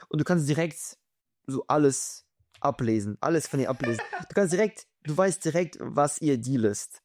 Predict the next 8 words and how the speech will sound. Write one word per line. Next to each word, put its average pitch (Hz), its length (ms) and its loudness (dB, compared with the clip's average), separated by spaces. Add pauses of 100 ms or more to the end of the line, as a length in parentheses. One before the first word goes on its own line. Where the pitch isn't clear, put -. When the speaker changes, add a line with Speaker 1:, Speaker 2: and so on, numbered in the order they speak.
Speaker 2:
Okay. 123 480 0
Und 117 120 -6
bei 113 100 4
Harold 151 260 4
hast 131 140 -2
du's 113 140 -12
nicht? - 300 -8 (1700)
Speaker 1:
Hm, 202 160 0